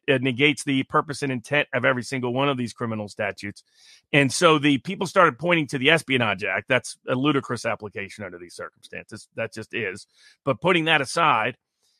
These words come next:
uh, they were saying that some of these criminal statutes have disbarment clauses, which say that if you're convicted, you can't hold federal office. It has no application to the presidency, period. So the, the pre-, this has also already been litigated in multiple contexts by the U S Supreme Court,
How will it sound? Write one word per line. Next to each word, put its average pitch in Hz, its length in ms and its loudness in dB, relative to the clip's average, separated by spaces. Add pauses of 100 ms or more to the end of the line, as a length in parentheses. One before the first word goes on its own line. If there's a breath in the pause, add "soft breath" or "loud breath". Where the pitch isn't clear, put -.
(200)
uh, 147 280 6
they 143 200 2
were 143 120 4
saying 175 360 2
that 147 140 -6
some 185 220 0
of 196 80 0
these 165 160 0
criminal 156 340 -2
statutes 131 560 -2
have 123 360 -2
disbarment 139 600 2
clauses, - 540 -6
which 113 160 -12
say 135 300 2
that 123 160 -2 (100)
if 160 220 0
you're 143 120 2
convicted, 123 640 0
you 120 100 -2
can't 135 280 -4
hold 123 220 -2
federal 107 300 -4
office. - 400 -8 (560)
It 135 120 0
has 135 220 0
no 160 300 4
application 147 720 0
to 120 100 -12
the 110 80 -12
presidency, 107 580 -10
period. - 360 -14 (560)
So 135 220 0
the, 139 220 -2
the 139 80 -6
pre-, 160 320 0
this 139 180 -4
has 151 140 0
also 170 280 4
already 135 220 4
been 127 160 -4
litigated 127 560 2
in 117 80 0
multiple 131 400 2
contexts 120 580 0
by 113 200 2
the 110 80 -4
U 104 120 -2
S 104 100 -6
Supreme 95 320 -12
Court, 92 280 -10